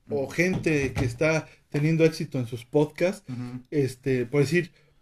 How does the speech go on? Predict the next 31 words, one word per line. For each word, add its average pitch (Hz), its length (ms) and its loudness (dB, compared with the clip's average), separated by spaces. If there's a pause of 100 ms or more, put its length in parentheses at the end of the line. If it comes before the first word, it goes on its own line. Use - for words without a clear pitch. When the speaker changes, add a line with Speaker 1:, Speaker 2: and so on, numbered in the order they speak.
(680)
Speaker 1:
yo, 190 420 6
alguien 180 340 4
que 123 440 0
sigo 165 380 0
y 131 80 2
que 117 120 -8
me 117 140 -2
agrada 113 920 -4
escucharlo 139 600 -4
Speaker 2:
Ajá. 156 100 -2
Speaker 1:
es - 80 -12
a 123 80 -4
Diego 123 200 -4
Rusarín. 147 480 -2 (960)
Speaker 2:
Ujú. 135 280 -4
Speaker 1:
Pero 160 340 6
de 147 160 6
repente 175 440 4
yo 185 100 8
lo 196 80 8
había 185 140 8
escuchado 160 720 0 (240)
muy 156 240 4
poco 175 540 4 (100)
Speaker 2:
Ujú. 143 460 -6
Speaker 1:
y 208 360 0 (280)
cuando 151 280 2
empieza 165 300 2
a - 20 4
ser 202 140 6
famoso, 190 560 2